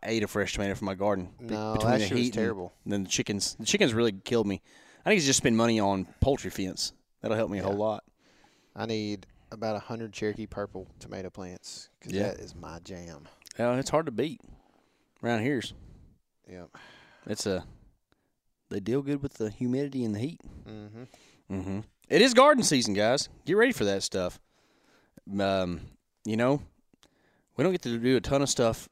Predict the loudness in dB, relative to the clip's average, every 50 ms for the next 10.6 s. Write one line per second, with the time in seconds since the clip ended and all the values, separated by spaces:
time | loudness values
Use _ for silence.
0 | _ _ -14 -6 -2 0 0 2 0 0 -2 -4 -2 0 0 2 2 0 -2 -4
1 | -12 -20 _ _ _ _ _ -6 -4 -2 -2 -2 -2 -4 -8 -16 _ _ _ _
2 | _ _ _ _ _ _ _ _ _ _ _ _ _ -6 -4 -4 -4 -4 -6 -8
3 | -10 -16 _ _ _ _ _ _ _ _ _ -4 2 2 2 2 2 0 -2 0
4 | 0 -2 -2 -6 -8 -10 -12 -16 -20 -20 -20 _ _ -6 -4 -2 0 0 2 2
5 | 0 0 -2 -2 -2 -2 -4 -4 -6 -8 -6 -2 -2 -2 -2 -4 -6 -6 -6 -4
6 | -4 -2 -4 -4 -6 -8 -12 -8 -6 -6 -6 -6 -8 _ _ _ _ _ _ -20
7 | _ _ _ _ -10 -6 -4 -4 -4 -4 -4 -4 -4 -2 -2 -2 -4 -4 -4 -6
8 | -6 -8 -10 -14 -20 -20 -20 _ _ _ _ _ _ _ _ _ _ _ _ _
9 | _ _ _ _ _ -8 -6 -4 -4 -4 -4 -6 -4 -4 -2 -2 -4 -4 -4 -6
10 | -8 -8 -8 -10 -10 -8 -8 -6 -8 -10 -12